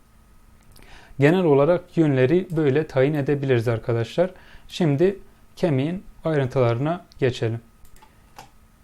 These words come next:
Sfenoidal kemiğin ayrıntılarına baktığımızda arkadaşlar gözlerinden başlayalım kuşumuzun. Şurası apertura sinus sfenoidalis'tir arkadaşlar.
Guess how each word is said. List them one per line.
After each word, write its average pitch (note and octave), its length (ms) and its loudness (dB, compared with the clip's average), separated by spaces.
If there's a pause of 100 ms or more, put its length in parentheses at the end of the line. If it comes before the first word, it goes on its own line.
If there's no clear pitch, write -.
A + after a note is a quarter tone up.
(200)
Sfenoidal E3 600 2
kemiğin D3+ 400 0
ayrıntılarına D3+ 760 0
baktığımızda A#2+ 540 -2
arkadaşlar B2 600 -2 (480)
gözlerinden C3+ 760 2
başlayalım C3 500 0
kuşumuzun. B2+ 680 -4 (960)
Şurası F#3+ 680 0
apertura D3+ 680 2 (240)
sinus - 580 -4 (220)
sfenoidalis'tir C3+ 880 0
arkadaşlar. A2+ 600 -6